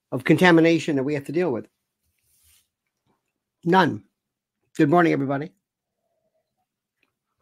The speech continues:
Welcome to today's, we're starting a little early today. I've got some business to do. Two hundred and ninety-two days until the election. Two hundred and ninety-two days until the election. Just think about this one.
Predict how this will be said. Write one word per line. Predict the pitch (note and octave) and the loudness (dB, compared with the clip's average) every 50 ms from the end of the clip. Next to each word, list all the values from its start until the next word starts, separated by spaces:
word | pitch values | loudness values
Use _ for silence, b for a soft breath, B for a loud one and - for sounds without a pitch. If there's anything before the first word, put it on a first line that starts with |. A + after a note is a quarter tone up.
| _ - - - - - - - | _ -20 -20 -18 -18 -18 -16 -14
Welcome | - E3+ - F#3+ F#3 - F#3 F3 C#3 | -8 -4 -4 -4 -2 -2 -4 -4 -4
to | - F3 D#3 C#3+ | -2 -4 -4 -4
today's, | C#3+ C#3+ - D3+ D#3+ G3 G3 F#3+ F#3 F#3 E3+ D3 C3+ - - _ _ _ _ - _ _ _ _ _ _ _ _ _ _ _ - - - _ _ - | -4 -6 -8 -2 0 4 6 6 6 4 2 0 -4 -8 -12 _ _ _ _ -20 _ _ _ _ _ _ _ _ _ _ _ -20 -20 -20 _ _ -10
we're | F#3+ F3 | -6 0
starting | - D#4 D#4 D4 B3+ | 2 4 4 4 2
a | |
little | A#3+ A3 G3+ - - | 0 0 -2 -2 -2
early | G3 F#3 E3+ E3+ E3 | 0 2 2 2 2
today. | C3+ D3 C#3 D#3 G3 A#3 A3 | 0 -2 -4 -6 -6 -6 -8
I've | D#3+ C#3 A#2+ - | -10 -10 -8 -8
got | C3 A#2 - | -8 -8 -8
some | B2 G#2 | -8 -8
business | A#2+ A#2 - A#2+ G#2+ G2+ | -8 -8 -10 -10 -14 -14
to | G#2 | -12
do. | G2+ B2 D3 - b b b b b b b | -12 -12 -12 -12 b b b b b b b
Two | - C4+ C#4 A#3+ | 2 2 4 4
hundred | A#3+ A#3 G#3+ F#3+ F#3 | 4 2 2 2 4
and | E3+ | 4
ninety-two | E3+ F3+ G3 G#3 G#3 G3 G#3 F3 - G3 G3+ F3+ | 4 4 4 2 2 2 0 0 0 0 0 2
days | F#3 F#3 F#3 E3+ - E3 | 2 2 2 2 0 -2
until | D3 - E3 D#3 | -6 -6 -6 -10
the | D#3 C#3+ | -10 -10
election. | C#3 C#3+ F3 D#3+ C3+ - - - _ _ _ _ _ _ _ _ _ _ _ _ _ _ - | -10 -10 -12 -14 -16 -18 -20 -20 _ _ _ _ _ _ _ _ _ _ _ _ _ _ -6
Two | - G#3 A3 | -2 0 2
hundred | F#3+ F3+ G3 F3+ E3 C#3 | 2 2 0 0 0 -2
and | C3+ B2+ | -2 -2
ninety-two | C3 C#3+ D#3+ F3 F3 E3+ E3 C#3 - D#3+ D3 | -2 -2 -2 -2 -2 -4 -4 -4 -4 -4 -4
days | C3 C3+ C3+ C3+ B2 B2 | -4 -4 -4 -6 -6 -6
until | A#2 G#2 - B2 G#2 | -8 -8 -8 -8 -8
the | A2 G#2+ | -8 -8
election. | G2 G#2+ G#2 G#2+ - - G2+ G#2 | -8 -10 -12 -16 -16 -18 -14 -10
Just | C#3+ D3+ - | -10 -6 -2
think | F#3+ D#3+ C#3+ | -2 -2 -2
about | B2 A#2+ A2+ A2 | -2 -6 -8 -8
this | A#2 A2+ - - | -10 -14 -14 -16
one. | B2 | -20